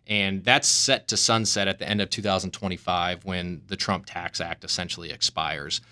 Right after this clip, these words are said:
So that exemption is gonna be essentially cut in half. So think about it, it's probably gonna be around the six million dollar mark. It's still gonna be adjusted for inflation, which currently right now that's gonna be a, a fairly decent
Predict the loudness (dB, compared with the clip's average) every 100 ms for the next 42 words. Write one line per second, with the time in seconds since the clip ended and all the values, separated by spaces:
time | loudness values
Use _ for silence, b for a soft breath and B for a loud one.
0 | b b 0 4 6 6 6 6 4 4
1 | 2 2 -2 0 0 2 2 2 0 0
2 | -2 -6 -2 -4 -4 -8 -6 -6 -12 -6
3 | 4 6 6 4 0 2 6 8 8 4
4 | 2 4 4 2 2 2 2 0 2 2
5 | 2 2 0 2 2 4 4 4 2 2
6 | 0 -2 b b b -2 4 6 6 6
7 | 6 4 4 4 2 -2 -4 -4 -2 0
8 | 2 0 -2 -6 -6 -4 -4 -4 -4 -2
9 | 0 0 0 0 0 -2 -2 0 -2 -4
10 | -4 -4 -6 -8 -14 _ _ -12 -10 -4
11 | -2 -2 -2 0 0 0 -4